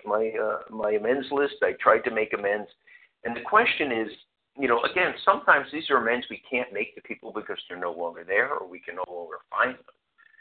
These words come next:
And at some point, we can only do as good as we can do. I'm,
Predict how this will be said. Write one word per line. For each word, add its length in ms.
And 100
at 160
some 180
point, 260
we 160
can 160
only 340
do 160
as 120
good 140
as 140
we 100
can 200
do. 380
I'm, 160